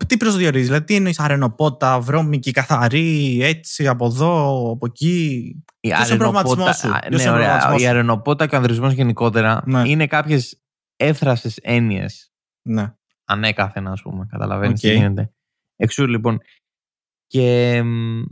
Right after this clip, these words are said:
Speaker 2: πώς το εξηγήσω έτσι ωραία; Λοιπόν, ρε παιδί μου, έστω ότι εσύ πας σε ένα μαγαζί και θες να ψωνίσεις καλλιτικά. Ωραία.
Speaker 1: <laughs> Ωραία. Εγώ, ως
Speaker 2: Εσύ θες να
Speaker 1: Κωνσταντίνος.
Speaker 2: ψωνι-, ως Κωνσταντίνος,
Speaker 1: Ναι,
Speaker 2: καλλιτικά.
Speaker 1: ωραία.
Speaker 2: Ωραία.
Speaker 1: Ναι, ναι.
Speaker 2: Τι έχεις στο μυαλό σου για καλλιτικά;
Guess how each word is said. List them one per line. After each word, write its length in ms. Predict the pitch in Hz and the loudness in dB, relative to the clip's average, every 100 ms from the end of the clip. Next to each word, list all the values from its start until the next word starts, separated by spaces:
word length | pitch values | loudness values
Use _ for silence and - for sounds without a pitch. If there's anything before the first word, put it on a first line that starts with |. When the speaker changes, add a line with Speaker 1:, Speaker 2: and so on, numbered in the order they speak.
| - _ _ _ _ _ | -14 _ _ _ _ _
Speaker 2:
πώς 220 | _ 131 120 | _ -4 -2
το 80 | |
εξηγήσω 400 | 110 - 110 110 | -2 0 0 0
έτσι 140 | 113 110 | -2 0
ωραία; 240 | 107 107 - - _ | 0 0 -4 -16 _
Λοιπόν, 340 | 135 135 156 - - _ _ - | -2 0 -2 -4 -18 _ _ -4
ρε 100 | 147 | 0
παιδί 220 | 160 151 | 2 2
μου, 200 | 160 160 - | 2 0 0
έστω 300 | 151 170 185 | 0 0 0
ότι 180 | 160 151 | 0 0
εσύ 460 | 131 151 151 170 - - | 0 0 0 -2 -8 -6
πας 180 | 160 156 | -2 0
σε 80 | 165 | 0
ένα 80 | 147 | 2
μαγαζί 400 | 127 117 117 139 | 2 2 0 0
και 80 | |
θες 120 | 143 143 | 0 0
να 60 | |
ψωνίσεις 300 | 131 127 135 | 0 0 0
καλλιτικά. 640 | 139 123 110 107 104 104 _ _ - | 0 0 0 0 -2 -2 _ _ -6
Ωραία. 380 | 113 123 110 120 | -2 0 0 -4
Speaker 1:
<laughs> 100 | - | -8
Ωραία. 300 | - 147 - - | -2 -2 -2 -2
Εγώ, 540 | 123 - 135 95 - _ _ - | -2 0 0 -2 -12 _ _ -2
ως 60 | |
Speaker 2:
Εσύ 80 | 165 | 0
θες 100 | 185 | 2
να 60 | 175 | 2
Speaker 1:
Κωνσταντίνος. 280 | 170 143 101 | 2 2 0
Speaker 2:
ψωνι-, 160 | 135 - | -6 -8
ως 200 | 254 254 | -8 -6
Κωνσταντίνος, 460 | 254 247 208 123 | -2 0 2 0
Speaker 1:
Ναι, 140 | 175 170 | 2 2
Speaker 2:
καλλιτικά. 300 | - 175 117 | 2 2 2
Speaker 1:
ωραία. 240 | 117 120 _ | 0 -4 _
Speaker 2:
Ωραία. 220 | 139 127 | -2 0
Speaker 1:
Ναι, 60 | 123 | -2
ναι. 80 | - _ _ | -6 _ _
Speaker 2:
Τι 80 | 240 | -2
έχεις 100 | 196 | 2
στο 80 | 170 | 2
μυαλό 260 | 147 127 | 2 2
σου 60 | 117 | 2
για 80 | 120 | 0
καλλιτικά; 600 | 110 107 101 110 107 - | 0 0 0 0 0 -6